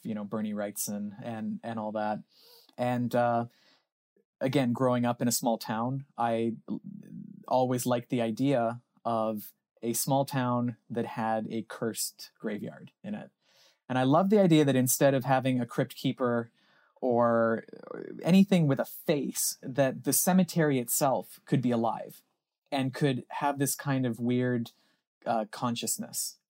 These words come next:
and, and want to be a storyteller. And if you found yourself in that graveyard, well, it knew the stories of how everybody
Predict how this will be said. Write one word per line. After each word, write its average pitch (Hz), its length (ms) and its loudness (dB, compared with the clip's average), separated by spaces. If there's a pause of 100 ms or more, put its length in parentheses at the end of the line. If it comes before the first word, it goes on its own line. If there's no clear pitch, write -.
and, 117 320 -4
and 120 320 -6
want 131 340 0
to - 100 -8
be 127 140 0
a 120 40 0
storyteller. 113 720 -4 (460)
And 120 360 -2
if 123 220 -4
you 120 380 0 (320)
found 156 260 2
yourself 139 540 2
in 135 160 0
that 123 200 -2
graveyard, 113 600 -2 (380)
well, 123 140 2
it 135 120 0
knew 143 140 2
the 139 80 2
stories 127 500 0
of 113 140 -2
how 113 160 0
everybody 117 580 -2